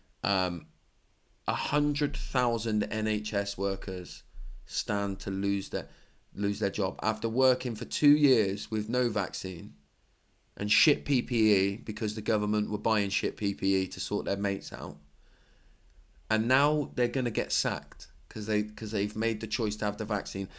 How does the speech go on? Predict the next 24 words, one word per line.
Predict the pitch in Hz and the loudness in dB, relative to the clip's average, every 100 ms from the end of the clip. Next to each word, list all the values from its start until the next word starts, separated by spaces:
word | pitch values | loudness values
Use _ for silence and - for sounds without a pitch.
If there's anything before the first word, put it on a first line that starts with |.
| - - | -20 2
Now, | 143 | 6
I | |
don't | 160 165 | 6 6
wanna | 165 | 4
discuss | 160 147 - - 127 107 - - - - - | 2 0 0 4 2 2 -4 -8 -12 -16 -6
whether | 107 107 107 | 0 2 0
the | |
vaccine's | 101 104 - 104 98 | 0 -2 -2 -6 -2
right. | 104 95 104 107 - | -2 0 0 -2 0
I, | 107 | -2
I, | 107 | 2
I, | 110 107 - | 0 0 0
I, | 98 - - 110 | 0 0 0 0
I | |
don't | 113 117 113 | 2 2 4
wanna | 107 107 | 4 6
go | 110 | 4
down | 110 113 98 | 6 6 4
that | 87 | 2
route. | 98 95 | 2 0
I | 104 | 2
don't | 110 110 107 - - | 2 2 -2 -12 -4
actually | 107 - 95 | -2 -2 -6
care. | - 110 95 | 2 2 2